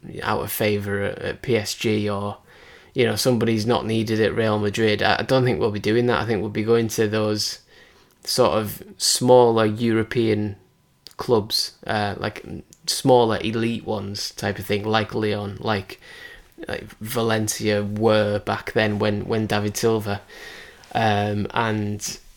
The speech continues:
um, who else came from Valencia? David Villa as well. Um, you know,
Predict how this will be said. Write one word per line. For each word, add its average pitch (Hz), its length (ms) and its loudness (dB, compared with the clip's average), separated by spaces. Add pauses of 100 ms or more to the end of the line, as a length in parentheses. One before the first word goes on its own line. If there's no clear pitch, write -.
(120)
um, 101 560 -8
who 160 140 2
else 175 160 4
came 175 140 4
from 135 180 -4
Valencia? 123 440 -2
David 131 320 6
Villa 120 340 4
as 104 140 0
well. 110 280 0 (240)
Um, 107 520 0
you 127 140 0
know, 117 240 0